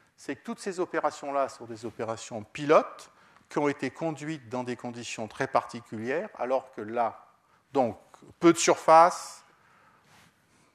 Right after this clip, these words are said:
pratiquement pas d'attaque de bioagresseurs, optimisation des conditions de fonctionnement, et cetera, alors que là, on est en train de comparer avec des données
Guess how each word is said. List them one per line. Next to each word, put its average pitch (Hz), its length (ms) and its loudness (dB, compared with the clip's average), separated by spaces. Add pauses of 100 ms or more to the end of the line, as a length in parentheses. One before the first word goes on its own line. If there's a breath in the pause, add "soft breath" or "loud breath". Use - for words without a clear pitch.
(140)
pratiquement 143 480 0
pas 156 160 8
d'attaque 143 520 6 (200)
de 120 100 -4
bioagresseurs, 131 920 -2 (1080 soft breath)
optimisation 139 800 0
des 120 100 -2
conditions 117 440 -10
de 104 60 -18
fonctionnement, 117 480 -12
et 110 60 -10
cetera, 104 420 -4 (120)
alors 127 240 -4
que - 100 -12
là, 143 460 0
on 117 100 -12
est 117 140 -14
en 110 80 -12
train 120 200 -14
de 110 60 -16
comparer 117 500 -6
avec 110 340 -10
des 101 160 -4
données 123 480 0